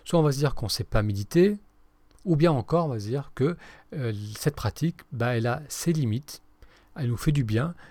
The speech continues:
mais il y a le quotidien avec sa, sa réalité, il y a les, les contrariétés, les responsabilités, tout ce qui se passe dans, dans la vie de tous les jours qui fait que, bon, on ne peut pas tout gérer et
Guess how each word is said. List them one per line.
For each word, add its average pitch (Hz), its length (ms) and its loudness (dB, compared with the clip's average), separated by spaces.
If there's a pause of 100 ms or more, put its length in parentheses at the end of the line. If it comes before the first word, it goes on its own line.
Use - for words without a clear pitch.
(160)
mais 180 240 4 (180)
il 131 200 -4
y 143 100 4
a 143 220 2
le 127 480 2
quotidien 113 600 0
avec 131 300 -6
sa, 104 400 -6
sa - 160 -6
réalité, 110 680 0
il 131 300 -2
y 113 60 0
a 110 100 0
les, 104 220 -4 (420)
les 110 300 -4
contrariétés, 113 880 0
les 131 100 2
responsabilités, 110 1120 -2 (500)
tout - 120 -6
ce - 40 -4
qui 120 120 -4
se - 40 -8
passe 135 300 -2
dans, 110 160 -4
dans 107 100 0
la 104 80 6
vie 143 100 2
de - 40 -10
tous 120 140 0
les 110 80 2
jours 135 200 2
qui 117 120 -6
fait 156 160 2
que, 180 300 2 (120)
bon, 123 140 -4 (280)
on - 40 -10
ne 104 60 -12
peut 110 100 -6
pas 135 400 4
tout - 120 0
gérer 123 580 2
et 120 120 -2